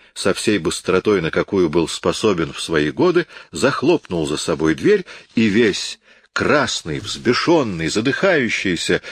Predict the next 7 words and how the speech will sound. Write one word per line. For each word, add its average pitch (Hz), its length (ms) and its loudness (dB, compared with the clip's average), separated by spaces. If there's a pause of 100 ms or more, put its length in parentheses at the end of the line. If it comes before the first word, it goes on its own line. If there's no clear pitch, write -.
с - 180 -8
выпученными 101 680 2
глазами, 104 640 2 (180)
налетел 101 440 2
прямо 127 360 0
на 117 140 2
Баска, 92 600 0